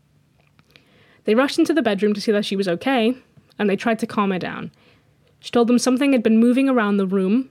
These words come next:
and then moving over her head, and the only other information she could give was that it was really cold,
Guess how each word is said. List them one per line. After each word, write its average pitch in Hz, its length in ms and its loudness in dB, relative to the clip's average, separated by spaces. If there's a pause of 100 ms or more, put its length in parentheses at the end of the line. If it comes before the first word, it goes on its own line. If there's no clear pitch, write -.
(120)
and 220 140 4
then 220 100 4
moving 214 360 2
over 240 240 2
her 254 160 0
head, 196 380 -4 (880)
and 208 240 2
the 233 160 2
only 247 160 4
other 233 140 4
information 220 420 0
she - 120 -8
could - 180 -14
give 208 220 2
was 214 160 0
that 185 140 -2
it 180 100 -2
was 190 140 -2
really 196 260 0
cold, 208 520 -2